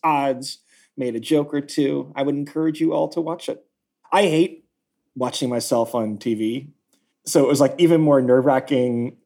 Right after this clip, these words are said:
to watch <laughs> the portrayal of yourself on The Simpsons. It was flattering enough, right? It was with some friends. They ordered, like, donuts for dessert and everything. But yeah, go, go watch the program. It gives a good shout out to five thirty-eight too.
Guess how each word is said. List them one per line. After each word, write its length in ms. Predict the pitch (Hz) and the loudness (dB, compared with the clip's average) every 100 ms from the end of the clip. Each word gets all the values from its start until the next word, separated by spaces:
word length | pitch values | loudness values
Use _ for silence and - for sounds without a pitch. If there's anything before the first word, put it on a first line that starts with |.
| - | 0
to 120 | 143 | 2
watch 540 | 127 123 - - - _ | 4 2 -2 -8 -10 _
<laughs> 60 | - | -10
the 720 | - 196 - - - - 156 | -2 0 -2 -8 -14 -2 2
portrayal 380 | 156 151 151 147 | 2 2 4 6
of 60 | 143 | 4
yourself 360 | 143 151 131 | 4 4 2
on 80 | 127 | 0
The 60 | 131 | 0
Simpsons. 460 | 143 135 - 139 | 0 0 -2 0
It 80 | 135 | 0
was 120 | 139 | -2
flattering 500 | - - 151 143 143 | -4 0 2 2 0
enough, 380 | 139 131 135 135 | 2 2 0 0
right? 140 | 131 | 0
It 80 | 135 | 2
was 140 | 131 135 | 0 0
with 100 | 139 | -2
some 180 | 135 | -4
friends. 380 | 117 127 120 123 | -2 -2 -2 -4
They 100 | 123 | -4
ordered, 300 | 120 120 120 | -2 -2 -2
like, 160 | 117 113 | -6 -4
donuts 420 | 120 120 120 - | -4 -4 -8 -8
for 300 | - 131 127 | -8 -6 -6
dessert 500 | 117 147 127 123 - | -4 -2 -2 -2 -6
and 100 | 127 | -10
everything. 540 | 117 120 123 123 131 - _ _ _ _ _ - | -8 -8 -10 -14 -14 -20 _ _ _ _ _ -2
But 160 | 147 | 0
yeah, 220 | 143 190 | 2 0
go, 260 | 139 139 160 | 2 2 2
go 240 | 160 156 | 0 0
watch 300 | 160 165 151 | 2 2 -2
the 80 | 170 | -6
program. 360 | 170 180 147 123 | -2 -2 -4 -6
It 160 | 117 | -8
gives 200 | - 123 | -4 -2
a 60 | 127 | -2
good 140 | 135 | -4
shout 220 | 131 135 131 | -4 0 0
out 260 | 135 135 | 0 -4
to 120 | - - | -4 -2
five 260 | 135 139 | 0 -2
thirty-eight 480 | 147 139 143 151 - | -2 -2 -2 -2 -4
too. 280 | 165 143 | -6 -6